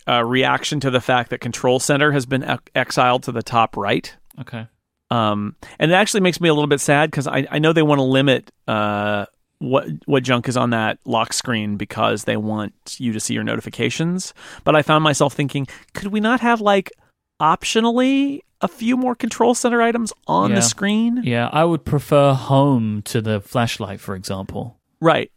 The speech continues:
Speaker 1: right. I mean, I, I use the flashlight all the time, and I know how to swipe right to get to the camera, so I really don't need a camera button there, right?
Speaker 2: Does swiping right still go to the camera?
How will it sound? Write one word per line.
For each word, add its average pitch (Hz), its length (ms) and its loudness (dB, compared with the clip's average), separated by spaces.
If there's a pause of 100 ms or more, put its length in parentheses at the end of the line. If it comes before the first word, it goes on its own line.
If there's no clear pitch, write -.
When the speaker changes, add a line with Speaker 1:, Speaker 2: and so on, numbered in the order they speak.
(140)
Speaker 1:
right. 165 220 2
I 180 60 4
mean, 175 200 2
I, 208 300 0
I 175 120 2
use 220 180 2
the 156 60 0
flashlight 151 560 2
all 135 200 2
the 123 80 -2
time, 127 520 2
and 139 160 0
I 160 160 0
know 170 140 4
how 156 100 4
to 143 100 2
swipe 135 400 -2
right 117 320 0
to 139 80 -4
get 135 180 2
to 147 60 0
the 139 80 -2
camera, 147 360 0
so 127 160 0
I 110 80 4
really 123 420 4
don't 139 140 2
need 131 120 2
a 123 60 2
camera 117 320 2
button 113 320 -2
there, 110 220 -2
right? 123 260 0
Speaker 2:
Does 160 160 0
swiping 202 460 0
right 180 240 2
still 175 220 2
go 135 200 4
to - 140 -4
the 208 100 -4
camera? 247 480 -6